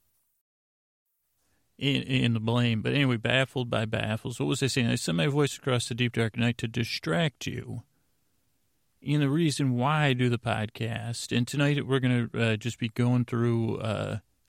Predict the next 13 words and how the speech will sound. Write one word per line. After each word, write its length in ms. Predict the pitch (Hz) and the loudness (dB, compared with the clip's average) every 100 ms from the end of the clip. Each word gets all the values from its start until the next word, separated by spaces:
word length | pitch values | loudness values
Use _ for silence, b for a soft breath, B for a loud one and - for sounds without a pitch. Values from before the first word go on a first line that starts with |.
| - | -4
the 80 | |
adventures 480 | 120 123 131 - 117 | -2 2 0 0 -4
of 100 | 120 | -4
Tommen 400 | - 120 120 123 | 0 2 4 4
and 100 | 113 | 2
Pounce 440 | 123 117 113 110 - | 0 2 2 2 -2
from 180 | 117 | 0
this 140 | 110 110 | 0 -2
season 340 | - 110 113 | -2 -2 0
of 140 | 110 110 | -2 0
Game 260 | 107 107 | 0 2
of 80 | 107 | 0
Thrones. 1000 | - 107 107 107 110 95 101 110 - - | -2 0 2 0 0 -2 -4 -6 -10 -18